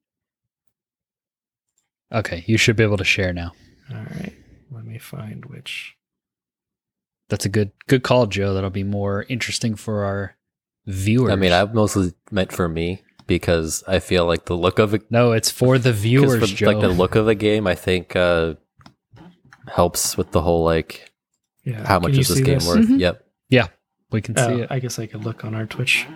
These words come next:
Speaker 2: Okay. So, next. Siggy. A fart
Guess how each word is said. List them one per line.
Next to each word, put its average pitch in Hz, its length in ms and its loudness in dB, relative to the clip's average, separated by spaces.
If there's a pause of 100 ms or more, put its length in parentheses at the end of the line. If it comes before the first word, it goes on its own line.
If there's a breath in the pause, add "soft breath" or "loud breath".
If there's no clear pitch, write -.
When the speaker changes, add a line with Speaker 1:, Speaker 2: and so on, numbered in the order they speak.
(180)
Speaker 2:
Okay. - 280 -4 (500 loud breath)
So, - 680 0
next. - 840 -2 (3500 loud breath)
Siggy. 139 720 0 (640 soft breath)
A 120 160 -4
fart 107 240 0